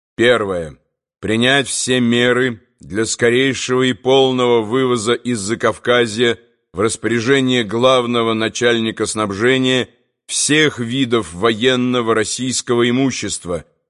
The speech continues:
принадлежащего бывшему Кавказскому фронту. Второе.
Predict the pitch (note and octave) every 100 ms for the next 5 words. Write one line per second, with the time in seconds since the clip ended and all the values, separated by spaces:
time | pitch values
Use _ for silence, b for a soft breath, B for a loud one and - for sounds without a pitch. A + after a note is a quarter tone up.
0 | - F#2 B2 A#2+ A#2 G#2+ A#2+ C3+ C3 -
1 | C3+ C3 A#2 _ - E2 B2+ C3+ - C#3+
2 | C#3 C#3+ A#2 - A#2 A2+ - B2 A#2+ -
3 | A#2 A2 - A#2+ G#2+ F2+ D#2 C2+ _ _
4 | _ _ _ - A2 B2 B2+ G#2+ D#2+